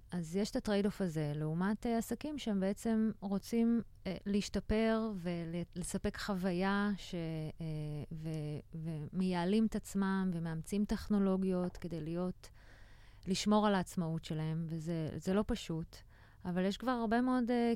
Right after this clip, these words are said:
כלים שגם, אה, עוזרים להם, אה, אה, לגדול.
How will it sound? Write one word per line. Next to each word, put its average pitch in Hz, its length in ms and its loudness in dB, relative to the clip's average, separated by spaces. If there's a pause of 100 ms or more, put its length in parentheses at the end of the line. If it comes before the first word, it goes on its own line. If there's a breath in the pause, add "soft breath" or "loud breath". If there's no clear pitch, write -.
כלים 240 360 2
שגם, 180 420 0
אה, 170 340 -2
עוזרים 190 360 4
להם, 160 320 2 (160)
אה, 160 60 -2 (720)
אה, 156 120 -4
לגדול. 156 520 0